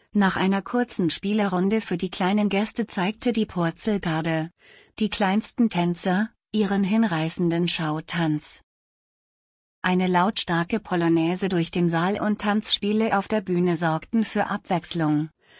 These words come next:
Anschließend wurde für Tanzmariechen Lina Wagner und ihren bezaubernden Tanz die Bühne freigemacht.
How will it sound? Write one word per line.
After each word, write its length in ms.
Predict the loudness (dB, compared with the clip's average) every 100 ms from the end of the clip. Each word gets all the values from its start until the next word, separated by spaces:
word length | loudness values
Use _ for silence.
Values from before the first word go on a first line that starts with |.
| -20 -20 _
Anschließend 800 | 0 2 2 2 2 2 0 0
wurde 220 | -2 -2
für 180 | -2 -6
Tanzmariechen 920 | -2 -2 0 -2 0 0 0 0 2 2
Lina 360 | 4 2 2
Wagner 520 | 2 2 2 0 0
und 180 | 0 -2
ihren 300 | -2 0 0
bezaubernden 760 | -2 -4 -2 0 2 2 2 0
Tanz 340 | 0 -2 -2
die 140 | -2 0
Bühne 380 | 0 2 2
freigemacht. 880 | 0 0 0 2 2 0 -2 -8 -16